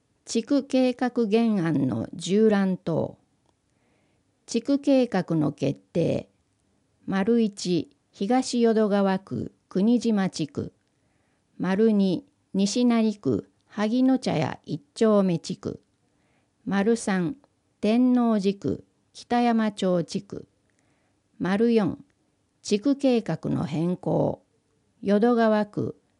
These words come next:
三国東地区。期間、縦覧、八月十三日まで。意見書の受付、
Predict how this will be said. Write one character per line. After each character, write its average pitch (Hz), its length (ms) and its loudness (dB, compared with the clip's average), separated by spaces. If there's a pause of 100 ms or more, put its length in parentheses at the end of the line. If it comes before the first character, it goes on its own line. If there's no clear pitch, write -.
(140)
三 180 160 -2
国 247 320 2
東 202 440 -2
地 - 160 -6
区。 - 260 -12 (1300)
期 269 200 -2
間、 165 300 -4 (600)
縦 240 360 2
覧、 208 320 0 (300)
八 226 380 -4
月 262 320 0
十 240 280 2
三 208 340 0
日 160 280 -2
ま 123 160 -2
で。 98 240 -8 (800)
意 202 120 -2
見 262 260 4
書 233 180 0
の 208 220 4
受 180 240 0
付、 - 460 -4